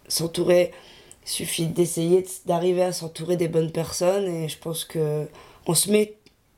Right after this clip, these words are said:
soi, c'est, j'ai appris aussi, enfin, vraiment qu'on se mettait soi-même en sécurité. Après, il y a des, j'ai, j'ai, voilà, je dis pas que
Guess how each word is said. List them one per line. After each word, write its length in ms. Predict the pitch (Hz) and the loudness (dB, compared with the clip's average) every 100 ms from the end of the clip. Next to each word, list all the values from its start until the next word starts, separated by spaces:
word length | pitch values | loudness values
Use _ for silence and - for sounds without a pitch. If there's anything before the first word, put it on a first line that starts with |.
| _ | _
soi, 380 | - 185 185 - | -4 -2 -2 -4
c'est, 240 | 165 - - | -4 -4 0
j'ai 100 | 185 | 0
appris 320 | 196 196 220 | 0 -2 -8
aussi, 460 | 214 - 214 196 - | -6 -6 -8 -12 -14
enfin, 280 | - 170 175 | -10 -6 -6
vraiment 340 | 151 190 208 | -2 0 0
qu'on 320 | 208 180 175 | -2 -2 -2
se 180 | 165 - | -2 -2
mettait 260 | 175 175 185 | -2 0 -2
soi-même 420 | - 180 180 175 | 0 0 0 0
en 40 | |
sécurité. 680 | 160 - 160 160 170 175 165 - _ - - - - - - - - - - - - - - _ - _ - - | 0 -4 -6 -6 -4 -2 -4 -8 _ -20 -20 -20 -20 -20 -20 -20 -20 -20 -20 -20 -20 -20 -20 _ -20 _ -20 -6
Après, 440 | - 147 - 156 156 | -2 -2 0 2 2
il 60 | |
y 60 | 151 | 0
a 80 | 135 | -2
des, 640 | 143 135 139 139 143 - | -2 -2 0 -2 -2 -4
j'ai, 180 | 143 143 | -2 0
j'ai, 260 | 139 147 - - | 0 -2 -6 -8
voilà, 240 | 156 139 - _ - _ _ _ - - | -6 -6 -8 _ -20 _ _ _ -20 -12
je 60 | |
dis 160 | 156 - | -12 -10
pas 160 | - 151 | -6 -6
que 180 | - | -4